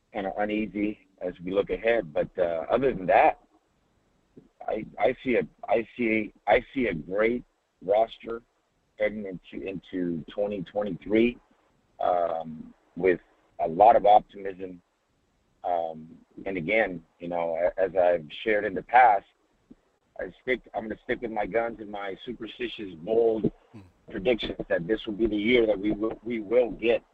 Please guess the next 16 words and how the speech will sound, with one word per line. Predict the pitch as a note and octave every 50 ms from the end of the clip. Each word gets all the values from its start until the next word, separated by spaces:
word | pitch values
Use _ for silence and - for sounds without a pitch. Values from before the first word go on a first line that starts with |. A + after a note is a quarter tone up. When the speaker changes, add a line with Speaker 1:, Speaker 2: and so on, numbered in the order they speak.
| - _ _ _ _ _ _ _ _ - - - _ _ _ _ _ _ _ -
Speaker 1:
to | D3 D3
the | B2 A2+ A2+ A#2+
N | A2+ G#2+
F | G2+ - -
C | A2+ G#2 -
title | - A2 G#2+ A2 G#2 F#2+
game, | F2 F#2 F#2+ G2 _ - - _ _ _ _ _ _ _ _ _ _ _ _ _ _
if | F#2+ G#2 -
not | G2+ G#2 A2 G#2+ -
the | - F2+ -
Super | - B2+ A#2 - G#2+
Bowl, | F#2+ G#2 B2 B2 - _ _ _ _ _ _
if | F#2+ F2+ - -
everything | A2 A2 G#2 G#2+ - G#2 G2
pans | - - A#2+ G#2+ G#2+ F#2 F2
out | A2 G#2+ A2 A2+ A2+ -